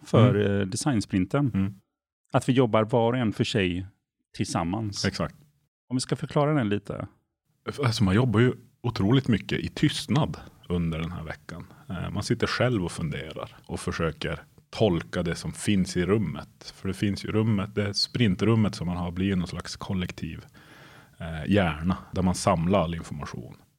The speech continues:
Speaker 2: Och att man då själv kan sitta i det där rummet och, och ta in allt som är där och försöka visualisera sin idé som man sen inte ens får prata om, utan det är någon annan som ska prata om den.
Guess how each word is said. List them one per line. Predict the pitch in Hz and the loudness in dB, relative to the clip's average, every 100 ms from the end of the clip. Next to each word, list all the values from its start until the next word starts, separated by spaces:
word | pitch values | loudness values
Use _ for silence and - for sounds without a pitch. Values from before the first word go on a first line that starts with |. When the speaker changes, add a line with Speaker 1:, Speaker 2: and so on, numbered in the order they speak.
| _ | _
Speaker 2:
Och | 95 | -4
att | 90 - | -4 -2
man | 90 85 | -2 0
då | 87 82 - _ _ - | -2 -4 -10 _ _ -4
själv | - 113 101 | 2 2 2
kan | 95 | -2
sitta | 92 95 - | 0 -2 2
i | 117 | 2
det | |
där | 85 | 4
rummet | 80 78 82 - | 0 -4 -6 -2
och, | 85 82 - | -4 -4 -10
och | 95 - | -12 -6
ta | 101 | 2
in | 101 113 87 | 4 6 4
allt | 80 82 | 0 -4
som | - 98 | -2 0
är | 110 78 | 0 -2
där | 78 82 | -4 -8
och | 90 | -8
försöka | 95 92 82 85 82 - - | -2 0 0 -2 -6 -6 -20
visualisera | 95 101 98 101 92 - 107 104 92 | -2 0 2 4 2 4 4 4 2
sin | - 123 123 101 | 0 4 6 4
idé | 67 82 - - - - - - _ _ | 2 -2 -4 -6 -10 -14 -20 -20 _ _
som | - - | -4 2
man | 101 | 2
sen | - 107 | 2 2
inte | 90 82 | 2 0
ens | 85 85 | -2 -2
får | - 82 78 - _ _ - | -6 -8 -8 -14 _ _ 0
prata | 95 71 - | 0 0 -2
om, | 117 - 90 | -4 -4 -10
utan | - 85 82 | -12 -10 -6
det | 92 | -2
är | |
någon | 92 95 | 2 2
annan | 85 101 117 | 2 0 0
som | 90 | -4
ska | - 82 | -6 -6
prata | 73 - - | -6 -8 -12
om | - | -12
den. | 127 | -14